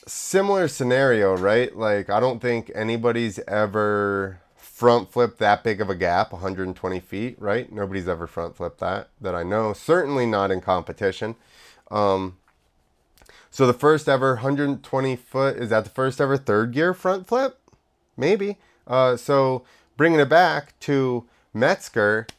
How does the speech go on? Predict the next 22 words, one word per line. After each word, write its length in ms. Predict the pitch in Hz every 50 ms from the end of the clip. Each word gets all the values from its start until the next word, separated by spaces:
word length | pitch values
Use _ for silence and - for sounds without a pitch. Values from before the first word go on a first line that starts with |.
| _ -
X 300 | 127 151 - - - -
Games, 500 | - 113 98 95 92 98 101 - - _ _ _ _ _ _ -
everybody's 520 | 120 120 127 135 131 143 139 135 127 120
flipping 340 | - - 135 120 127 120 110
first 340 | - - 127 120 113 - -
gear, 360 | - 135 139 131 123 117 - _
super 340 | - - - 151 143 143
kicker. 520 | 131 - 120 104 - - 104 104 104 104 - _ _ _ _ _ _ _ _ _ -
Um, 320 | - 104 101 101 98 101 98
at 180 | 101 101 95
first 220 | - 127 127 - -
he's 120 | 104 92
like, 100 | 95 92
"I 80 | 104 110
don't 140 | 117 107
think 140 | 98 110 110
I 100 | 104 101
can 80 | 98 92
click 260 | - - 101 87 -
second." 540 | - - 143 143 139 - 123 120 117 113 - -
Finally, 320 | 120 113 113 113 110 107
d-, 120 | 98 90